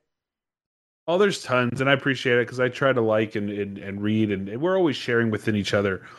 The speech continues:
and what you're sending us. So keep sending those in. We'll make more and more a part of this show because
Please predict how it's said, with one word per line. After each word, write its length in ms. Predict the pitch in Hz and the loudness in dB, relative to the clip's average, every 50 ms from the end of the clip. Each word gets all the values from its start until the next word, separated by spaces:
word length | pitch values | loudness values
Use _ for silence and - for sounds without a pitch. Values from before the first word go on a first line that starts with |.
| - - - | -20 -20 -20
and 180 | - 101 104 101 | -16 -12 -10 -10
what 140 | 101 101 | -10 -10
you're 80 | 101 92 | -8 -8
sending 340 | - - 104 98 98 98 95 | -6 -4 -4 -4 -2 -4 -4
us. 80 | 92 | -4
So 80 | - 101 | -4 -4
keep 200 | - - 156 - | -2 -2 -2 2
sending 260 | - 139 123 120 117 | 2 2 2 4 2
those 240 | 113 110 107 104 113 | 2 0 0 0 0
in. 80 | 110 113 | 0 2
We'll 100 | 117 117 | 2 2
make 220 | 120 113 - - | 2 0 0 -2
more 200 | 104 101 101 101 | 0 0 2 2
and 80 | 98 98 | 2 0
more 300 | 98 98 95 92 92 - - - - - - - | 0 0 -2 -2 -4 -8 -12 -18 -20 -8 -6 -4
a 60 | - | 0
part 220 | - 110 104 98 | 2 4 4 4
of 60 | 98 | 4
this 100 | 95 90 | 0 -2
show 220 | - - - 98 92 | -2 0 2 2 2
because 460 | 95 98 92 - 101 95 92 - | 2 0 -2 -2 -2 -2 -4 -6